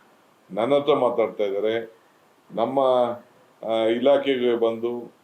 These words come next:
ಎಲ್ಲ ತಿಳ್ಕೊಳ್ತಾ ಇದ್ದಾರೆ, ಮಾಹಿತಿ ತಿಳ್ಕೊಳ್ತಾ ಇದ್ದಾರೆ. So ಎಲ್ಲರೂ ಕೂಡ ಈ ಒಂದು ಬಹಳ ಹೆಚ್ಚಿಗೆ, ಆ, ಜನರ, ಆ, ಒಂದು ವಿಶ್ವಾಸವನ್ನ,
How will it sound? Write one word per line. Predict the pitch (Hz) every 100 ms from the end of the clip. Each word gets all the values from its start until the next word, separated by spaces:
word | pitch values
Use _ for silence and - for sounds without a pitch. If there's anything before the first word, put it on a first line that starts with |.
| _ _ _ -
ಎಲ್ಲ | 107 113
ತಿಳ್ಕೊಳ್ತಾ | 135 139 151 - 113
ಇದ್ದಾರೆ, | 101 101 107 104 101
ಮಾಹಿತಿ | 113 117 135
ತಿಳ್ಕೊಳ್ತಾ | 107 95 101 90
ಇದ್ದಾರೆ. | 90 95 107 - _ - _ _ _ - _ _
So | 135 135
ಎಲ್ಲರೂ | 143 160 160
ಕೂಡ | 143 147
ಈ | 143 131
ಒಂದು | 127 123 127 123 117 - _ _ _ _ _ -
ಬಹಳ | 95 120 123 120 104
ಹೆಚ್ಚಿಗೆ, | 101 117 - - 143 117 - - _ _ _ _ _ -
ಆ, | 113 113 113
ಜನರ, | 110 123 127 127 120 113 - - - - - - -
ಆ, | 107
ಒಂದು | 110 117 110 110
ವಿಶ್ವಾಸವನ್ನ, | 113 113 135 123 120 113 120